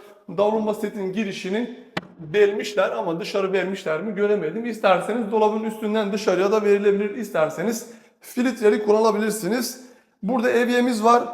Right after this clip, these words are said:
Akıllı sistemimizin alanı buraya da hazırlamış değerli dostlar. Şu sensör direkt ana vanaya bağlanıyor.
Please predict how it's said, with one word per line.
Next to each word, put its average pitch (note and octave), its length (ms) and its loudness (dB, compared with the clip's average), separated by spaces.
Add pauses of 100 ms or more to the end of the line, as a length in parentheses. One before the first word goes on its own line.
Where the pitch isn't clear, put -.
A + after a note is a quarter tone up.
(260)
Akıllı A#3+ 760 6
sistemimizin G#3+ 640 0
alanı A3 360 6
buraya G#3+ 200 10
da G#3 120 6
hazırlamış E3 420 0
değerli D3+ 240 2
dostlar. F#3+ 340 2 (300)
Şu C4 200 -6
sensör A3+ 500 4 (460)
direkt A#3+ 320 6
ana G#3+ 260 4
vanaya G3+ 320 8
bağlanıyor. E3+ 540 6